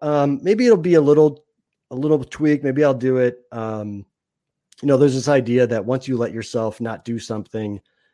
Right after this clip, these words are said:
um, you know, if I, if I dedicate myself, I'm gonna say, "I'm gonna do this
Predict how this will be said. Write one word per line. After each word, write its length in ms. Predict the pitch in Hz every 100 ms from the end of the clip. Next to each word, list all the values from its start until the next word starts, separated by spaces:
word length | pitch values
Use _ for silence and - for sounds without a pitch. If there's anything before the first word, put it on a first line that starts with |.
| _ _
um, 400 | 107 107 101 101 -
you 60 |
know, 80 | 123
if 100 | 110
I, 100 | 135 131 127
if 100 | 143
I 80 |
dedicate 360 | 135 135 127 123
myself, 340 | 113 - 110
I'm 80 | 107
gonna 120 | 110
say, 140 | 104 117
"I'm 80 | 113
gonna 100 | 107
do 240 | 104 165
this 260 | 151 143